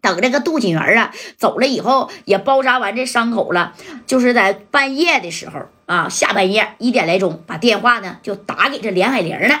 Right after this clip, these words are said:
哎，跟连海玲是这么说的：“喂，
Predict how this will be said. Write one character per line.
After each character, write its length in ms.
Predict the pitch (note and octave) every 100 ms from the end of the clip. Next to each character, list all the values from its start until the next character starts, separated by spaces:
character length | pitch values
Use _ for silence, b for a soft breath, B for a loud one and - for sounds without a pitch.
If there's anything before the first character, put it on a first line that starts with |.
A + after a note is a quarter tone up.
| -
哎， 240 | G3+ F#3+ -
跟 100 | F3
连 140 | A3+
海 60 | G#3
玲 160 | E3+
是 100 | A3+
这 160 | A3 F4+
么 100 | A#3
说 280 | - D#3+ C3
的 120 | D3 _ _ _ _ _ _ b b b b b _ -
：“喂， 400 | E3 G#3+ B3